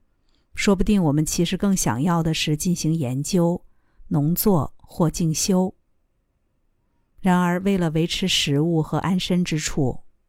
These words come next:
我们生命大部分的时间还是很高几率需要受人雇佣。我们必须找到一个角度，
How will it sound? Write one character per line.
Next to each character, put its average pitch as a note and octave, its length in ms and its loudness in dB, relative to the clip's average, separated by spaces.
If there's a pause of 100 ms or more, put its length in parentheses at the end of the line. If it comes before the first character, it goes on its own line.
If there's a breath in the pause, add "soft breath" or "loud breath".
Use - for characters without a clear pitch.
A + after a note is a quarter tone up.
(160)
我 E3 140 2
们 D3+ 100 4
生 F3 240 0
命 E3+ 160 0
大 F3 200 -4
部 D3+ 100 -2
分 C3+ 180 -2
的 C3 80 -4
时 - 220 -6
间 D3 400 -2 (420)
还 F3+ 180 0
是 G#3 140 0
很 C#3 280 -2
高 F#3 180 2
几 G#3 240 -2
率 F#3+ 320 0
需 - 240 -2
要 D#3 180 2
受 D#3 240 0
人 C3+ 220 -2
雇 D3+ 220 0
佣。 B2 260 -4 (1160)
我 F3+ 120 2
们 F#3 160 2
必 G#3 160 2
须 A3 220 0
找 D#3 180 0
到 F#3 140 0
一 E3+ 140 -2
个 A3 100 2
角 - 320 -6
度， D#3 320 -4